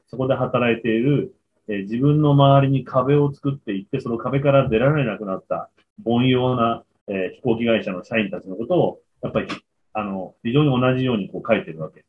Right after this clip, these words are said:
自分を、さっき言ったさ、不安から身を守るために、えー、自分を失ってった人たちっ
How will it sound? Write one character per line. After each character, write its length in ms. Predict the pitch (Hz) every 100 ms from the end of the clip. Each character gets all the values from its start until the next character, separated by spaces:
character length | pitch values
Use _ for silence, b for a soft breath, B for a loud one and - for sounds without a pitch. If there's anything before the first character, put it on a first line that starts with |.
| _ _
自 140 | 101
分 260 | 101 101 98
を、 220 | 95 95 _ _ _ _ _ _ - - _ _ 135
さ 120 | 143
っ 60 | 139
き 20 |
言 100 | 98
っ 20 |
た 100 | -
さ、 220 | - - -
不 140 | 139
安 180 | 156 160
か 140 | 160
ら 220 | 151 165 107
身 120 | 123
を 100 | 127
守 300 | 127 131 117
る 40 |
た 80 | 101
め 100 | 101
に、 320 | 117 165 - - _ _ _ _
え 340 | 101 95 87 135
ー、 40 | - _ _ _
自 140 | 117 127
分 100 | 156
を 80 | 127
失 220 | - 127
っ 100 | 123
て 80 | 120
っ 60 |
た 100 | -
人 160 | - -
た 80 | -
ち 160 |
っ 20 | _